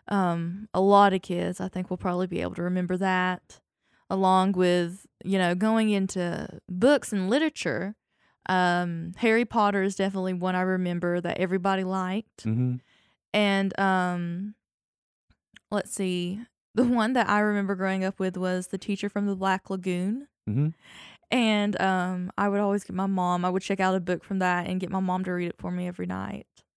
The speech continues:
Speaker 2: Oh, yeah, that w-, that's, uh, that's especially c-, cool to have, uh, a parent, uh,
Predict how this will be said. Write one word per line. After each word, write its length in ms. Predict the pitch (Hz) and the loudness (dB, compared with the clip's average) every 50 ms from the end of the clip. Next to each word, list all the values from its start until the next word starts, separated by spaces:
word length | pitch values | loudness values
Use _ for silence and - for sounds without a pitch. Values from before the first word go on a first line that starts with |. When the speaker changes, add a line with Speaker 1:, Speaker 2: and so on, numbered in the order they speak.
| _ _ _ _ _ - - _ _ _ _ _ _ - | _ _ _ _ _ -20 -20 _ _ _ _ _ _ -4
Speaker 2:
Oh, 140 | - 80 | -2 0
yeah, 140 | 80 80 78 | 2 4 4
that 80 | 80 92 | 4 4
w-, 120 | - - - _ | 4 2 -2 _
that's, 300 | - 98 101 - - - | 2 2 2 2 2 2
uh, 300 | 92 85 85 82 80 82 - - _ _ _ _ _ | 2 4 4 4 2 0 -4 -8 _ _ _ _ _
that's 140 | - 107 104 | 2 2 2
especially 360 | - - - 113 110 - 92 | 4 6 6 6 6 4 0
c-, 160 | 90 - - - _ _ _ _ _ | -4 -4 -8 -16 _ _ _ _ _
cool 260 | - - 110 95 92 90 | 2 6 6 8 8 6
to 100 | - 87 | 4 4
have, 260 | 85 92 87 87 76 | 6 6 6 6 6
uh, 200 | 82 80 80 73 | 4 4 4 4
a 80 | 80 80 | 2 0
parent, 340 | - - 104 101 95 78 - - _ _ _ _ _ _ _ _ _ _ _ _ - | 2 4 4 4 4 2 0 -4 _ _ _ _ _ _ _ _ _ _ _ _ 2
uh, 340 | 90 87 82 78 76 73 | 4 6 6 6 4 2